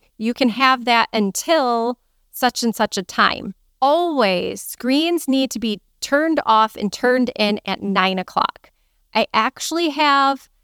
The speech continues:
a parental setting on my fourteen-year-old's phone. It completely shuts her phone down at nine o'clock. I need to figure out how to get those parental settings onto Fire tablets <laughs> because those are the ones that get away from me so often.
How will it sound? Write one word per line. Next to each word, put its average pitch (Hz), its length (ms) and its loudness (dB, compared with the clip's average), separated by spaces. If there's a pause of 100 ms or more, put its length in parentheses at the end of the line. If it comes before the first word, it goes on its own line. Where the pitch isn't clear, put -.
(140)
a 208 100 2
parental 262 600 0
setting 196 520 0 (140)
on 208 240 4
my 226 140 2
fourteen-year-old's 202 760 0
phone. 240 300 0
It 226 140 -2
completely 285 500 0
shuts 254 280 0
her 240 120 4
phone 220 240 0
down 185 220 2
at 170 120 -4
nine 180 180 -2
o'clock. - 460 -2 (540)
I 220 100 4
need 262 320 2
to 339 120 0
figure 247 420 -2
out 196 240 0
how 196 80 2
to 196 60 -4
get 208 160 -2
those 202 160 -2
parental 196 360 -2
settings 196 640 0 (140)
onto 190 760 0
Fire 185 480 0
tablets - 680 -2
<laughs> 320 280 2
because 277 480 -2 (960)
those 277 240 2
are 349 100 2
the 330 80 2
ones 285 200 2
that 254 100 0
get 240 100 0
away 196 160 -2
from 180 200 -6
me 180 240 -4 (200)
so 202 320 0
often. 175 500 -6